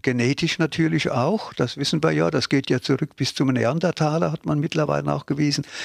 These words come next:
Aber auch viele Namen, Benennungen,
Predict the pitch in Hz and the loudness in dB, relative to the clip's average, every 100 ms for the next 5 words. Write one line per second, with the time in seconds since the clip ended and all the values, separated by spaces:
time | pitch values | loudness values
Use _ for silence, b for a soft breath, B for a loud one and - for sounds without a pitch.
0 | B B - 131 135 120 135 139 - - | B B -2 0 2 2 2 0 -2 0
1 | 160 160 139 113 123 175 170 139 139 120 | 2 4 4 2 2 2 2 2 2 2
2 | 135 190 170 139 131 | 4 4 4 4 4